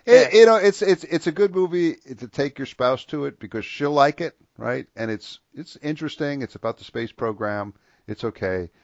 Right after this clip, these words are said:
Speaker 2: It's a chick flick. <laughs>
Speaker 1: Three soldering irons. All right, safety tips for twenty nineteen. I'm sure you've got a few, but I wanna, I wanna throw this out. And this is related to something that you've been telling people about on,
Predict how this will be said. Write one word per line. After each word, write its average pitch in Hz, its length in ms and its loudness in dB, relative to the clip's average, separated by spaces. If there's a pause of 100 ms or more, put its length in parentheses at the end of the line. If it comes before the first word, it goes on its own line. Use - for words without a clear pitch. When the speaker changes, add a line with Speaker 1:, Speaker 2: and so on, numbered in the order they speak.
(180)
Speaker 2:
It's - 100 -8 (120)
a 185 80 -8
chick - 280 -4
flick. 135 240 -4 (280)
<laughs> - 500 -4
Speaker 1:
Three 123 160 -8
soldering 95 420 -4
irons. 92 520 -10
All 127 80 2
right, 120 180 6
safety 165 340 0
tips 123 260 -4
for 110 120 -18
twenty 123 240 -6
nineteen. 107 580 -6 (1080)
I'm 113 60 -14
sure 127 180 -6
you've 131 140 -4
got 120 160 4
a 104 40 -6
few, 90 520 -8 (160)
but 95 160 -2
I 95 60 -2
wanna, 107 240 -4
I - 40 -12
wanna 107 220 -6
throw 110 340 -8
this 98 160 -10
out. 92 260 -2 (720)
And 113 140 -8
this 151 160 -8
is 117 80 -12
related 120 440 -2
to 95 100 -12
something 110 300 -6
that 101 140 -12
you've 113 220 -8
been 101 320 -8
telling 110 260 -6
people 95 360 -8
about 87 420 -4 (160)
on, 90 340 -8